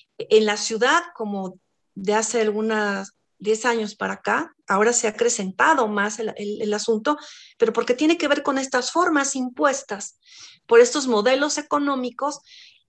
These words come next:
que van generando de manera estructural esas situaciones. Entonces,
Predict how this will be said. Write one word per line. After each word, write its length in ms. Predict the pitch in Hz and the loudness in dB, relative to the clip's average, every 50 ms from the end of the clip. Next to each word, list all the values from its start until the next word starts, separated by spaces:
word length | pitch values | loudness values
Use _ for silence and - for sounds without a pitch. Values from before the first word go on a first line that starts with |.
| _ _ _ _ _ | _ _ _ _ _
que 120 | - 247 240 | 2 4 4
van 260 | 240 247 254 277 285 | 6 6 4 2 0
generando 1000 | - - 269 240 226 214 214 226 254 277 302 294 277 247 220 220 240 254 - _ _ _ _ _ _ | 0 0 2 2 4 4 4 4 4 4 2 2 0 0 0 -2 -2 -4 -8 _ _ _ _ _ _
de 200 | 196 196 208 208 | -8 -6 -4 -4
manera 760 | 208 208 208 214 214 220 233 240 254 269 277 285 277 - - _ _ | -4 -4 -4 -2 -2 0 0 0 0 2 0 0 -2 -4 -8 _ _
estructural 840 | 226 220 - - - 226 226 - - - 240 226 220 214 208 240 240 _ _ _ _ _ _ _ _ - | -10 -10 -10 -8 -8 -8 -8 -8 -6 -2 0 2 2 2 0 -2 -6 _ _ _ _ _ _ _ _ -2
esas 300 | 226 233 - 302 302 294 | -2 -2 0 0 -2 -2
situaciones. 840 | - 247 226 - 202 196 - - 294 311 320 302 247 226 220 - - | -4 -6 -8 -8 -10 -8 -6 -2 0 2 2 2 0 -2 -4 -4 -4
Entonces, 520 | 233 233 233 269 269 269 269 311 320 - | -6 -4 -2 -2 -2 0 0 0 0 -2